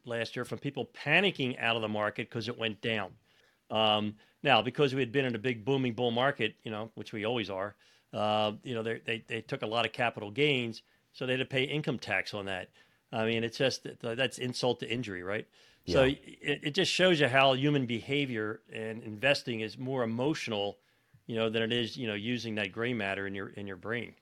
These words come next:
Speaker 2: Yeah, and, you know, we're all guilty of it. I mean, I certainly am. You know, if I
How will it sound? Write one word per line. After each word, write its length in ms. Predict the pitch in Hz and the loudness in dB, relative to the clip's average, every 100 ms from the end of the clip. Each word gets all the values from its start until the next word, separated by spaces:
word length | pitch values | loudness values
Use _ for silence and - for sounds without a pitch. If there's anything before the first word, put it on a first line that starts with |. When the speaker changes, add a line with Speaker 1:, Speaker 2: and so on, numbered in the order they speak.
| - | 0
Speaker 2:
Yeah, 300 | 135 139 127 139 | 6 6 6 4
and, 320 | 135 131 123 | 4 4 2
you 80 | 160 | 4
know, 100 | 196 | 6
we're 160 | 196 | 8
all 140 | 208 196 | 8 6
guilty 360 | 117 107 104 | 4 2 4
of 120 | 104 107 | 2 4
it. 80 | 127 | 4
I 80 | |
mean, 140 | 113 113 | 4 2
I 120 | 113 | 0
certainly 480 | - 104 92 90 85 | 0 0 0 0 -2
am. 300 | 85 110 143 | -2 -2 0
You 80 | 123 | 0
know, 80 | 113 | -2
if 100 | - | 0
I 200 | 117 | 0